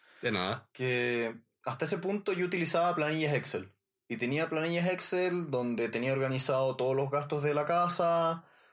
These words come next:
Speaker 2: luz, agua, lo que sea. Y funcionaba de una manera que es muy similar a esta aplicación,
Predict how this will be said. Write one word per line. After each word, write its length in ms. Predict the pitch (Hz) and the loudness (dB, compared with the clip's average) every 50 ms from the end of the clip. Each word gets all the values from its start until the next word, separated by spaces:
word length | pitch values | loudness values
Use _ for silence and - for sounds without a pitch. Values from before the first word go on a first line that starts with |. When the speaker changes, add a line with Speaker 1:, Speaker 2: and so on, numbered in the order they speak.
| _ _ | _ _
Speaker 2:
luz, 520 | 110 120 131 139 139 139 139 139 135 123 | -4 -2 0 0 2 2 2 0 0 0
agua, 460 | 131 131 139 139 131 131 135 131 127 123 | 2 2 2 2 2 2 2 2 2 2
lo 120 | 123 120 | 0 0
que 60 | 113 120 | -2 0
sea. 380 | - - 160 180 214 240 - - _ _ _ _ _ _ _ _ _ _ _ _ - | 0 0 0 0 -2 -4 -6 -12 _ _ _ _ _ _ _ _ _ _ _ _ -8
Y 760 | 127 127 127 127 127 127 123 123 123 123 123 123 120 120 120 - _ _ _ _ | -6 -4 -2 -2 -2 0 0 0 0 0 0 0 -2 -2 -4 -8 _ _ _ _
funcionaba 500 | - - 151 143 143 156 156 170 196 220 | -8 -4 -2 -2 0 0 0 2 0 2
de 60 | 240 | 2
una 100 | 247 254 | 0 0
manera 440 | 247 233 226 220 226 226 247 247 226 | 0 0 0 0 2 2 2 0 0
que 500 | 214 196 190 185 180 180 170 156 - - _ _ _ _ _ | 0 0 0 0 2 0 0 -2 -4 -8 _ _ _ _ _
es 100 | - 190 | -2 0
muy 220 | 180 180 190 233 254 | 2 2 2 2 2
similar 440 | 240 - 277 262 262 247 247 247 262 | 2 0 0 0 0 2 2 4 4
a 120 | 269 269 | 2 2
esta 160 | 269 - - | 2 0 -2
aplicación, 480 | 262 269 254 262 262 - - 254 285 | -2 0 0 0 2 2 4 2 2